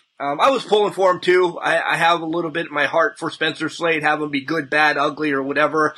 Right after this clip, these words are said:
I love the guy. I, I love everything about him. Um, his spear that he hit on Pillman, uh, near the end of the match, good Christ, was that amazing. Um, we've seen Slade, uh,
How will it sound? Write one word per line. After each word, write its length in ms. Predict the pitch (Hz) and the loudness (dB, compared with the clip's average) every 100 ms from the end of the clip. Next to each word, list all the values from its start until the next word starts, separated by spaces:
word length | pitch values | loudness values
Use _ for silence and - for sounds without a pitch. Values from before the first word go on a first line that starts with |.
| - - | -10 -6
I 80 | 147 | -2
love 400 | 143 151 160 147 | 0 2 2 0
the 100 | 151 | -4
guy. 360 | 147 147 147 147 | 2 2 2 0
I, 260 | 123 - | -2 -4
I 20 | 143 | -2
love 240 | 135 147 | 0 0
everything 300 | 143 143 139 | 0 -2 -2
about 380 | 123 135 143 147 | -2 0 2 2
him. 200 | 147 151 - - - - _ | 0 -2 -10 -16 -16 -18 _
Um, 420 | 147 151 143 135 - _ _ _ _ _ _ | 0 0 0 -4 -12 _ _ _ _ _ _
his 220 | 190 202 | -2 -2
spear 400 | - 190 196 220 | -6 0 2 2
that 100 | 208 | 0
he 60 | 202 | 0
hit 220 | 196 214 | 2 2
on 160 | 202 | 0
Pillman, 460 | 185 190 208 220 208 _ _ _ | 0 -2 0 -2 -4 _ _ _
uh, 280 | 151 160 160 | -6 -4 -4
near 240 | 170 180 | -2 0
the 120 | 170 | 0
end 120 | 185 185 | -2 -2
of 60 | |
the 80 | 170 | -2
match, 500 | 160 170 185 - - _ | 2 2 2 -2 -14 _
good 380 | - 208 170 117 | -2 -2 -2 -8
Christ, 680 | - - 160 175 147 - | -18 -12 0 2 2 -4
was 180 | 139 135 | -8 -4
that 280 | 147 139 - _ | 0 0 -2 _
amazing. 880 | 135 131 135 143 156 165 127 104 92 - _ - _ _ - | -4 -4 -4 -2 0 -2 -2 -4 -6 -12 _ -20 _ _ -6
Um, 440 | 123 131 131 127 _ _ _ _ _ _ _ - | -4 -4 -6 -12 _ _ _ _ _ _ _ -6
we've 160 | 175 180 | -4 -2
seen 200 | 226 247 | -2 -4
Slade, 580 | - - 220 202 196 180 _ _ _ | -6 0 2 4 2 -4 _ _ _
uh, 520 | 147 156 156 151 147 | 0 4 4 4 0